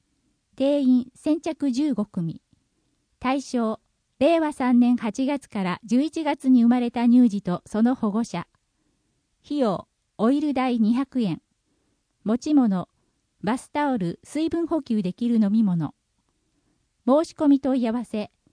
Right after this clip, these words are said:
二月一日火曜日午前九時から受け付けます。費用を添えて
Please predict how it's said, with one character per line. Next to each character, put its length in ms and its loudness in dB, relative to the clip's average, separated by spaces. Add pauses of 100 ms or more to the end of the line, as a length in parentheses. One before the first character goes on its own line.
(180)
二 100 0
月 220 -4
一 280 -6
日 240 -6
火 160 -4
曜 240 0
日 300 -8
午 160 0
前 180 2
九 140 -4
時 140 -4
か 100 -4
ら 140 -2
受 200 -6
け 40 -10
付 160 -8
け 60 -2
ま 140 -2
す。 200 -18 (680)
費 140 -2
用 160 4
を 80 -2
添 180 0
え 60 -2
て 260 -6